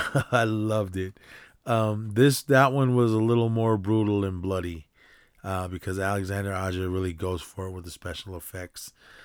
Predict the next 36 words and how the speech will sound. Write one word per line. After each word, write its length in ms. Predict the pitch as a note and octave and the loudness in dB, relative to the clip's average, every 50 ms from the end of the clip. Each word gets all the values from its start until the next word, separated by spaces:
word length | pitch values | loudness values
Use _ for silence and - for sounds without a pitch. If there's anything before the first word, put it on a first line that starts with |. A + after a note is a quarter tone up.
| - _ | -20 _
So 420 | - - - G2+ G2 F#2+ F#2+ F#2+ - | -14 -10 -6 -4 -4 -4 -4 -4 -6
if 160 | G2+ F2+ - | -8 -8 -8
I 100 | A2 F#2 | -8 -6
th-, 240 | G2 A#2+ C3 B2 - | -4 -4 -4 -4 -6
think 300 | - B2 A#2+ A#2+ A#2+ - | -6 -6 -6 -6 -6 -8
it's 220 | G2+ - - - | -8 -8 -8 -8
on 420 | G2 F#2+ G2 G2 F#2+ F#2 F2+ F2 | -8 -6 -6 -6 -8 -8 -10 -12
Cinemax, 800 | E2+ - - - - A2 A2 G#2 G2+ G2 G2+ G2+ F#2 - - - | -12 -12 -12 -8 -8 -6 -6 -4 -6 -6 -6 -8 -10 -12 -16 -14
and 160 | - F2+ F2+ F2 | -12 -12 -12 -10
I 40 | |
think 160 | F2 G2+ G2 G2 | -8 -8 -8 -8
you 120 | F#2+ F2+ | -8 -10
can 220 | - - F#2 F2+ | -10 -12 -12 -10
rent 220 | F2 F2 F2 F2 F2+ | -10 -8 -8 -8 -10
it 180 | F2 E2 - | -10 -12 -12
or 220 | E2+ D#2+ D#2 D#2 - _ - - - _ | -12 -12 -12 -14 -16 _ -20 -20 -20 _
find 320 | _ - - - - - - - | _ -20 -18 -16 -16 -16 -18 -20
it. 260 | - - _ _ - - - - - - - - | -20 -20 _ _ -20 -20 -20 -20 -20 -20 -12 -8
Um, 320 | G2+ G2+ G2+ G2 G2+ B2 B2+ | -6 -6 -6 -6 -8 -10 -4
I 160 | A2 A#2+ D3 | 0 2 2
have, 320 | D3+ C3+ A#2+ G#2+ F#2+ F#2 B2+ | 4 4 4 2 0 0 0
I 140 | C3 B2+ C#3 | 2 4 4
have 180 | C#3+ C#3 A2 | 4 4 4
it 80 | G#2+ G#2 | 4 2
on 100 | G2+ F2+ | 0 0
Blu-ray. 460 | E2+ F#2 G2 F#2+ F#2 F2 E2+ E2 D#2+ | 2 2 2 2 2 2 -2 -4 -6
So, 380 | - - - - F2 F2 E2+ - - - - - - - - - - - - _ - | -8 -12 -12 -12 -12 -12 -12 -14 -18 -20 -20 -20 -20 -20 -20 -20 -20 -20 -20 _ -4
but 180 | - A2 A2 | -2 -2 0
yeah, 460 | G#2+ G#2+ G#2+ G#2+ G#2 G#2 G2+ G2+ G#2+ A2+ | 0 2 2 2 2 0 0 -2 -4 -6
um, 280 | A2+ G#2+ G#2+ G#2 G2+ G#2+ | -4 -4 -4 -2 -2 0
nineteen 400 | B2 C3+ C#3 C3 - - C#3+ C3 | 2 2 2 0 0 -2 -2 -2
seventy-eight's, 840 | - - C#3+ C#3 C3+ C3 B2 B2+ B2+ B2+ B2+ B2+ B2 A2+ - - | -2 -2 -2 0 0 0 0 2 4 4 4 2 2 -2 -4 -6
uh, 200 | - A2+ A2 G#2 G2 | -4 -4 -2 -4 -4
Joe 240 | F#2+ A2 A#2 A#2+ A#2+ | -2 0 0 0 0
Dante's, 720 | A2+ A#2 A#2 A#2 A#2+ A2 - - A2+ A2+ A2+ A2 G#2 G#2 | 0 -2 -2 -2 -2 -4 -4 -2 -2 0 0 0 -2 -2
uh, 280 | G#2 G2+ F#2+ F#2+ F#2 F2 | -2 -2 -4 -4 -6 -8